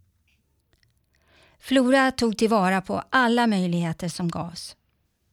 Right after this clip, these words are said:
Hon klarade sin S F I-kurs och började jobba på olika arbetsplatser.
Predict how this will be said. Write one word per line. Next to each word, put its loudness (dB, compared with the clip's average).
Hon -4
klarade 2
sin -4
S -4
F -10
I-kurs -8
och -6
började 2
jobba -4
på -8
olika -4
arbetsplatser. -6